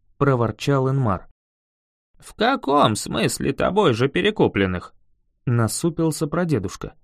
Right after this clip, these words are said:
«Вот даешь, в каком смысле?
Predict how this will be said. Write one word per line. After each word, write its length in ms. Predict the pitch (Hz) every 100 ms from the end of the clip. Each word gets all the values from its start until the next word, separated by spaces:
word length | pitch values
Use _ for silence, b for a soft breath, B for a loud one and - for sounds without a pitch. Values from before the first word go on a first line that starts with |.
| _ _ _ _ _ _ _ _ _ _ _ _ _
«Вот 380 | 101 101 98 90
даешь, 460 | 98 92 90 - - _ _ _
в 100 | -
каком 320 | - - 101
смысле? 500 | 90 110 98 - 90